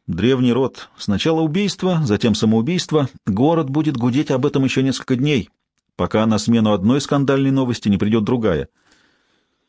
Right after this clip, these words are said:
"Я слышал, он наложил на себя руки", — говорю я. "Принял яд", — говорит Басс, шлёпая руками по воде. "Хорошо, что он не пришёл сюда, в бассейн, чтобы свести счёты с жизнью, как Сенека.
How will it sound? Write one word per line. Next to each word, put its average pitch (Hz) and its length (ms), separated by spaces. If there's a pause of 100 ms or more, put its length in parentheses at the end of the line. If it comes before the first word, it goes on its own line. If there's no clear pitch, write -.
(960)
"Я 95 200
слышал, 135 420
он 123 160
наложил 131 320
на 135 100
себя 135 220
руки", — 139 340 (800)
говорю 82 360
я. 64 200 (580)
"Принял 196 380
яд", — 123 500 (380)
говорит 98 380
Басс, 135 480
шлёпая 101 460
руками 98 320
по 92 120
воде. 104 320 (1400)
"Хорошо, 127 380
что 160 160
он 156 100
не 147 80
пришёл 147 300
сюда, 147 280
в 139 60
бассейн, 120 500 (560)
чтобы 104 260
свести 123 380
счёты 120 360
с 101 40
жизнью, 110 320
как 113 160
Сенека. 101 460